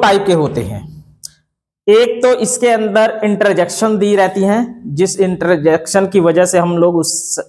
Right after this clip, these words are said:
sentence को पहचान लेते हैं कि ये कौन सा sentence है, और एक है जो exclamatory sentence है, वो what a और how से start होंगे।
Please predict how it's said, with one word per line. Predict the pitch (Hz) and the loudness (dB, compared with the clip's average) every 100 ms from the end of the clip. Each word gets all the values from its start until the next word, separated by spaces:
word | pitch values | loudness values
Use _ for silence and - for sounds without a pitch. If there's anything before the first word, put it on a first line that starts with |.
| _ _ - | _ _ -6
sentence | - 160 160 160 - | -2 0 2 0 2
को | 233 | 0
पहचान | 233 156 151 143 131 | 0 0 0 2 2
लेते | 127 123 | 0 0
हैं | 143 208 | -2 -2
कि | 208 | -2
ये | 185 - | -4 -2
कौन | 143 135 | -2 0
सा | 131 | 0
sentence | 131 120 107 113 104 | -2 -4 -4 -6 -6
है, | 104 127 247 - - _ _ _ _ _ _ _ _ _ | -4 0 -2 -4 -20 _ _ _ _ _ _ _ _ _
और | 190 208 220 | 2 2 2
एक | 240 277 190 | 2 2 0
है | 196 208 247 214 180 | 2 2 2 0 0
जो | 226 | 0
exclamatory | - 185 214 208 190 202 | 0 -2 0 0 0 -2
sentence | 196 175 160 151 151 | -4 -4 -2 -2 0
है, | 165 226 247 - - | 2 2 0 -10 -2
वो | 190 208 | 2 2
what | 147 165 190 - | 4 2 2 0
a | 220 233 254 - - | 0 0 -2 -4 0
और | 185 190 | 0 2
how | 143 165 165 | 2 2 0
से | - 285 - _ _ _ _ _ | -2 -4 -6 _ _ _ _ _
start | - 139 117 | -4 -2 -2
होंगे। | 107 98 | -8 -12